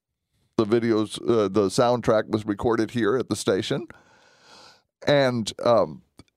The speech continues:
each day, beginning today, and you can go to the Saint Anthony Facebook page, and the first video is, uh, loaded up. You can pray the rosary together with it.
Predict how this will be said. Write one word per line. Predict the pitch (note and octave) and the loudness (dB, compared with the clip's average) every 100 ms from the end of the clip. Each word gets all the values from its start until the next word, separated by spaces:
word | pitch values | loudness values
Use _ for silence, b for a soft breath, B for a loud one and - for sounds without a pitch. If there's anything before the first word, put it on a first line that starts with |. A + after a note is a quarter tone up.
| _ _ _ | _ _ _
each | F#3 F#3+ | -2 0
day, | - C3+ E3+ | 2 4 2
beginning | G3+ A#2 A#2 C#3+ D#3 | 0 -2 0 -2 -2
today, | E3+ C3+ A2 B2+ E3 | -2 2 2 2 0
and | G#2+ A2 | -4 -4
you | A2 | -4
can | A2+ | 0
go | A2 A2+ | 2 2
to | A2+ | 0
the | G#2+ G2 | -2 0
Saint | A2+ A2+ | 0 0
Anthony | A2+ A2+ A#2 A2 | 0 0 -4 0
Facebook | A2 G#2+ - - | 0 0 -4 -2
page, | A2+ A2 B2+ A#2+ | 0 0 0 -4
and | G2+ | -6
the | |
first | - A#2 - | -2 -2 -2
video | F#2 A2+ B2 B2 A#2+ B2+ - _ | -2 -2 0 0 0 -2 -12 _
is, | - B2+ G2+ - - | -2 -2 -2 -8 -2
uh, | - G2+ F2+ - _ _ _ _ _ _ _ _ _ _ _ | 0 0 -2 -6 _ _ _ _ _ _ _ _ _ _ _
loaded | B2 C3 A#2+ A2 | 2 2 2 2
up. | B2+ - - _ B B B B | 2 0 -14 _ B B B B
You | A#2 | -2
can | A#2+ G#2+ | -2 -2
pray | G#2+ A2 | 0 2
the | A2 A#2 G#2 | 2 0 0
rosary | - A2 B2 A2 C3 | 2 2 2 0 -2
together | A2 A2+ G#2+ G2+ C3 D4 - - - | -2 0 2 2 -2 -4 -16 -20 -2
with | A2+ A2+ | 0 2
it. | D3 F#3 | 0 0